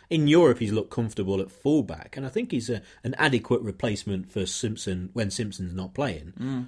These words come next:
Speaker 1: Um, don't get me wrong, I, th-, I think he's fine. But he obviously wants to play. Now, if he goes on loan, then he goes on loan. I don't think Leicester want that because they gain nothing from it.
Speaker 2: Mm.
Speaker 1: Um, I think it's all regarding Hernandez, and I think he might be moving on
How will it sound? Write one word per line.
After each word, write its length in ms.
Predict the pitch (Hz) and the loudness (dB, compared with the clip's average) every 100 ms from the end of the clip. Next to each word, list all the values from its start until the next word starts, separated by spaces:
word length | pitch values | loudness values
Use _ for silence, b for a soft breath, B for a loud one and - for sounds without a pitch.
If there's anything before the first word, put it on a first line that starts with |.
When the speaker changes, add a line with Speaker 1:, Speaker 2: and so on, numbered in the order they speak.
| - | -6
Speaker 1:
Um, 520 | 107 110 110 101 101 _ _ | -2 0 0 -2 -4 _ _
don't 160 | 127 123 | -2 0
get 100 | 117 | 0
me 80 | 92 | 0
wrong, 220 | 156 147 | -2 -2
I, 100 | 104 | -4
th-, 80 | 123 - | -6 -10
I 80 | 113 | -8
think 200 | 117 107 | -6 -8
he's 100 | - | -6
fine. 240 | 160 107 B B | -6 -6 B B
But 80 | - | 2
he 60 | 139 | 4
obviously 340 | 156 160 147 | 4 4 0
wants 280 | 120 120 104 | 2 2 0
to 100 | - | -6
play. 460 | 95 - 123 80 78 b b _ | -4 -2 -2 -4 -10 b b _
Now, 420 | 110 107 104 101 | 0 2 2 0
if 160 | - 113 | -2 -2
he 100 | 98 | -2
goes 260 | 104 104 98 | -2 -2 0
on 120 | 95 | -2
loan, 280 | 101 101 95 | 0 0 0
then 120 | 95 | -2
he 80 | 95 | 0
goes 180 | 101 | 0
on 180 | 98 98 | 0 -2
loan. 440 | 98 101 98 95 101 | -2 0 0 -2 -4
I 60 | 101 | -4
don't 120 | 104 | -6
think 140 | 107 | -6
Leicester 260 | 98 - 98 | -8 -6 -6
want 260 | 92 120 98 | -2 -2 -2
that 180 | 110 | -8
because 260 | 101 - 104 | -10 -8 -8
they 100 | 101 | -6
gain 260 | 107 107 113 | -4 -2 -2
nothing 260 | 120 120 | -2 -4
from 200 | 123 165 | 0 0
it. 160 | 87 - 107 | 0 -6 -8
Speaker 2:
Mm. 200 | 107 101 B _ | -8 -10 B _
Speaker 1:
Um, 500 | 117 120 117 113 110 _ - | 2 4 4 2 -2 _ -6
I 80 | 113 | -4
think 240 | 113 98 | -4 -4
it's 140 | - | -4
all 400 | - 113 107 101 98 - | 0 0 0 -2 -6 -4
regarding 520 | 107 98 101 98 92 | -2 0 -2 -2 -4
Hernandez, 580 | 101 104 104 85 82 92 | -4 -2 -2 -4 -8 -10
and 100 | 98 | -10
I 40 | |
think 240 | 110 95 | -6 -6
he 140 | 95 104 | -6 -4
might 280 | 101 98 95 | -4 -4 -4
be 80 | |
moving 380 | 95 98 98 95 | -4 -2 -2 -2
on 240 | 92 87 | -4 -6